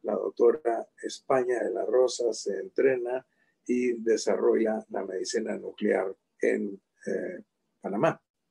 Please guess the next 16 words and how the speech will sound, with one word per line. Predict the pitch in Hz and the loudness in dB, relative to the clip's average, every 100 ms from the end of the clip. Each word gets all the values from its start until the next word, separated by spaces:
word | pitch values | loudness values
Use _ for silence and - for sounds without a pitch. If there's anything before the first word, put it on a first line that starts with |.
| _ - - _ - | _ -20 -20 _ 2
Y | 131 | 2
forman | - 175 160 156 156 143 | 4 4 6 4 2 2
como | 135 123 _ _ - | 0 0 _ _ -8
oncólogos, | 120 120 110 147 135 135 123 120 107 - _ | -4 -2 4 8 8 8 6 4 2 -14 _
radioterapeutas, | 120 117 113 113 104 107 104 - 147 156 - 139 - | 2 4 6 6 4 2 2 6 6 6 4 -2 0
radiólogos, | 117 113 131 151 117 95 85 90 127 - _ _ - | 0 2 6 6 6 2 0 0 -4 -10 _ _ -6
al | 101 92 | -2 -2
doctor | 92 113 107 | 0 2 4
Young, | 127 135 135 143 _ | 4 2 0 -6 _
a | - | -8
Ricardo | 101 87 107 110 123 123 | -6 -4 0 2 4 4
Brito | 131 113 110 107 117 _ - - - | 4 2 0 -8 -8 _ -14 -12 -6
y | 101 | -6
a | 92 | -4
André | 95 110 104 101 | 0 4 4 2
Berroa. | 95 - 87 - - | -2 -2 -2 -4 -8